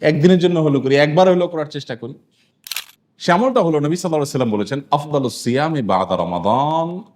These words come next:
শাহরুল্লাহিল মুহাররম।" রমাদানের পরে সবচাইতে উত্তম রোজা, রমজানের রোজার পরে সবচেয়ে উত্তম রোজা হলো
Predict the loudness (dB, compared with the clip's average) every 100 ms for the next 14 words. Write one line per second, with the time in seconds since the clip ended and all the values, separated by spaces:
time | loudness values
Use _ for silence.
0 | _ -8 -4 -2 0 0 0 0 0 -4
1 | -6 -12 _ _ _ _ _ -10 -6 -6
2 | -10 -16 _ _ _ _ _ _ _ 0
3 | 2 2 0 -2 -4 -6 -2 0 0 -2
4 | -8 _ _ _ _ _ _ -14 -8 -6
5 | -6 -10 -8 -4 -4 -6 -6 -8 -6 -4
6 | -4 -6 _ 0 0 -2 -6 -8 -12 -16
7 | _ _ -2 0 2 0 0 0 2 0
8 | -2 -4 -6 -8 -2 0 2 0 2 2
9 | 2 2 2 2 0